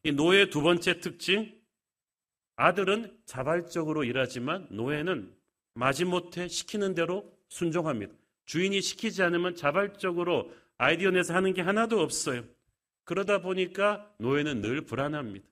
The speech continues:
눈칫밥을 많이 먹어가지고 주인 눈치를 봅니다. 아들은 당당합니다. 여유가 있죠. 근데 큰아들은 자기가 이때까지 노예로 살았다는 거예요. 노예적 생각의 세 번째 특징, 자기가 한 일 다 기록해두고 있다는 거죠.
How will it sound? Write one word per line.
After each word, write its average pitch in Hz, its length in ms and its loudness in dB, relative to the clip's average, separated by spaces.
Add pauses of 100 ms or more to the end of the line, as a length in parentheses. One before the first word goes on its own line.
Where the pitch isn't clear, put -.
(640)
눈칫밥을 165 580 -2
많이 135 260 0
먹어가지고 151 880 -6
주인 165 300 0
눈치를 196 400 0
봅니다. 113 360 -2 (460)
아들은 143 520 -4
당당합니다. 120 680 -6 (480)
여유가 151 340 0
있죠. - 300 -8 (1300)
근데 170 120 -4
큰아들은 196 480 2
자기가 156 300 -2
이때까지 147 400 -4
노예로 123 360 0
살았다는 143 600 -6
거예요. 127 240 -10 (600)
노예적 147 420 4
생각의 131 560 -4
세 131 160 -2
번째 139 380 -6
특징, 135 540 -8 (240)
자기가 123 340 -4
한 139 120 -4
일 127 120 -6
다 95 140 -8
기록해두고 110 500 -4
있다는 95 360 -6
거죠. - 320 -20